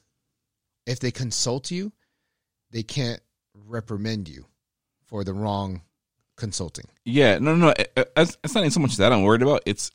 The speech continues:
Speaker 2: the workload that's involved with getting, sending these cards to get graded and shit.
Speaker 1: No, no, no. I understand. Th-
Speaker 2: Yeah.
Speaker 1: th-, this is what I'm saying. What you're, they're gonna send it no matter what. They're just gonna go to you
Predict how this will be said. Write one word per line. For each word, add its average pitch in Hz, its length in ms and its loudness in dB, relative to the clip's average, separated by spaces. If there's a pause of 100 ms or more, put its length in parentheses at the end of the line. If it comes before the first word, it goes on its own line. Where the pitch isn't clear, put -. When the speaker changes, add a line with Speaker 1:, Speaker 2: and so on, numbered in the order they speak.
Speaker 2:
the 95 260 -8
workload 87 540 0 (140)
that's - 180 -8
involved 87 640 2
with 82 160 -16 (340)
getting, 92 320 4
sending 92 280 4
these 87 140 2
cards 82 480 0
to 87 60 -4
get 78 140 -4
graded 57 360 -6
and - 100 -8
shit. - 300 -6 (240)
Speaker 1:
No, 208 200 2
no, 208 100 0
no. 196 120 -2
I 147 140 0
understand. 127 420 -6
Th- 135 120 -4
Speaker 2:
Yeah. 143 60 -4
Speaker 1:
th-, 143 120 -6
this 143 100 -4
is 139 80 -6
what 135 120 -2
I'm 107 80 -6
saying. 104 260 -6
What 110 260 -8
you're, 123 420 -4 (160)
they're 156 180 2
gonna 185 180 -2
send 180 280 -2
it 78 80 -12
no 107 120 -6
matter 95 220 -6
what. 113 220 -6 (520)
They're 113 100 -10
just 139 200 -4
gonna 131 120 -4
go 107 160 -4
to 87 80 -8
you 98 440 -2